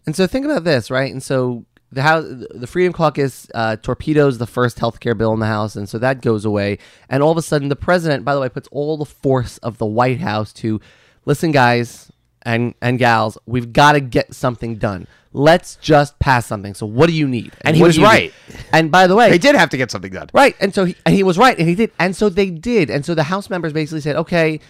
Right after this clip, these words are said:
Speaker 1: Mister President, we will find a way." And Paul Ryan said, "We will find a way to actually get something done." And to the extent that the president was very appreciative, they did a huge party on, in the Rose Garden in front of the White House. They did a huge, huge party,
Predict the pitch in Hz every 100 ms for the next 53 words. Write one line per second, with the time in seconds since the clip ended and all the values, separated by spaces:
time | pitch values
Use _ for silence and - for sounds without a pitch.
0 | - - 147 - 180 185 165 151 139 131
1 | 127 160 208 208 208 185 - 175 175 170
2 | 170 139 127 131 - 156 190 165 151 151
3 | 147 131 135 135 _ 151 156 160 165 147
4 | 147 127 127 113 110 104 - _ - -
5 | 143 139 - 139 131 135 127 123 117 120
6 | 123 127 135 _ _ _ 151 151 147 151
7 | 156 - 180 180 156 - 160 156 147 127
8 | 143 170 - 226 240 165 107 143 143 190
9 | 202 220 202 - 214 233 254 170 120 -
10 | _ 156 175 175 - 185 180 190 233 208
11 | 190 147 127 127 143 190 208 196 185 190
12 | 208 190 135 156 156 151 165 160 185 208
13 | 175 165 175 151 - 127 127 165